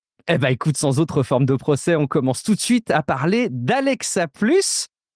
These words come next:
avec, euh, oui, Amazon qui a, euh, présenté Alexa Plus, euh, l'assistante vocale que vous connaissez bien et qui, <laughs> elle aussi, vous connaît bien si vous utilisez, euh, les services d'Amazon. Elle est cette fois-ci dopée aux stéroïdes de l'intelligence artificielle.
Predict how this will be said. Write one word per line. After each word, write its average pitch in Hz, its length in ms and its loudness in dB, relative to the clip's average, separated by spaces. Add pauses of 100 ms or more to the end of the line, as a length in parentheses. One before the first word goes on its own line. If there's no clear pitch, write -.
(200)
avec, 196 580 -2
euh, 165 220 2
oui, 294 300 2
Amazon 208 640 0
qui 170 280 -4
a, 208 260 2
euh, 143 260 2
présenté 160 720 -2 (160)
Alexa 269 560 0
Plus, 214 580 -2
euh, 147 200 2
l'assistante 156 500 0
vocale 139 300 0
que 135 100 -2
vous 120 80 0
connaissez 117 360 0
bien 165 420 0
et 131 160 2
qui, 123 480 2 (180)
<laughs> - 140 -18
elle 180 240 2
aussi, 160 260 -2
vous 135 160 -4
connaît 135 300 0
bien 143 240 0
si - 140 -8
vous 117 80 -4
utilisez, 127 560 0 (360)
euh, 123 80 4
les 156 160 4
services 175 580 0
d'Amazon. 131 760 2 (120)
Elle 175 200 2
est 180 80 0
cette - 180 -8
fois-ci 143 340 -4
dopée 214 760 2
aux 180 140 2
stéroïdes 160 640 0
de 131 100 0
l'intelligence 151 600 0
artificielle. 151 600 -2